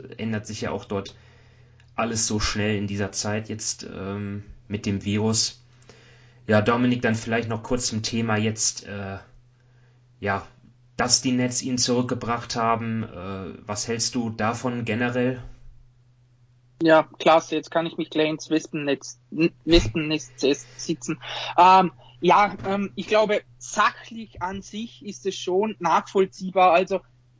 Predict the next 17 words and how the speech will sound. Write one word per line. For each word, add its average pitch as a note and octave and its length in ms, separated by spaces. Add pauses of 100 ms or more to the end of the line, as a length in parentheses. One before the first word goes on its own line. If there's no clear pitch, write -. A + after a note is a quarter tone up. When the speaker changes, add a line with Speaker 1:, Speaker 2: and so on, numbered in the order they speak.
Speaker 2:
ich F#3+ 160
sag G3 160
mal, F#3 140
wenn G3+ 120
ich G3+ 100
so G#3+ 100
einen G3 180
Spieler G3 420
habe, F#3+ 560
ähm, F3+ 300
und F#3+ 140
ich F#3+ 180
kann F#3 360
ihn F#3 440
theoretisch F3 720
für F3 140
die F3 220